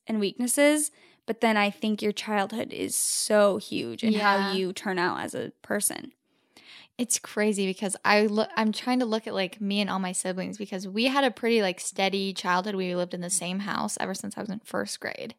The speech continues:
Speaker 2: and my parents still live there. And I'm the most outgoing out of all my siblings, I would say. Just, like, growing up. Now they're all kind of, like, grown into more outgoing, but growing up, I remember even for my older brothers,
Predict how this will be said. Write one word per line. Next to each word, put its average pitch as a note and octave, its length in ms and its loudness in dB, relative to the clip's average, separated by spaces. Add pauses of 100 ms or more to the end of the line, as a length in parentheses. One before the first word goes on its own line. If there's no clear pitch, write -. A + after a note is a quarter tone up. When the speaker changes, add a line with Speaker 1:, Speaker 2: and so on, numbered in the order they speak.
Speaker 2:
and G3+ 140 0
my F3+ 120 2
parents F#3+ 320 -6
still F#3 220 -2
live F3+ 200 -4
there. - 280 -4 (720)
And G3 460 4 (680)
I'm A#3 440 6
the G#3+ 80 0
most G3 240 2
outgoing F#3 560 0
out F#3+ 100 0
of F#3+ 100 -4
all F3+ 140 2
my F3+ 140 -2
siblings, G#3+ 500 -4
I - 60 -2
would - 180 -6
say. G3 340 0 (220)
Just, A#3 220 4
like, G#3+ 100 4
growing G3+ 400 6
up. - 200 -2
Now B3+ 280 12
they're B3 200 10
all F#3 260 10
kind F3+ 240 0
of, E3+ 80 -4
like, E3+ 160 0
grown F3 180 4
into F#3 240 -2
more G#3+ 140 6
outgoing, A#3 480 2
but G3 200 0
growing A3+ 440 6
up, G#3 320 -2
I A3+ 80 0
remember G3 460 0
even G3 300 -4
for G3+ 240 -2
my F#3+ 160 0
older F#3 240 -2
brothers, - 560 -4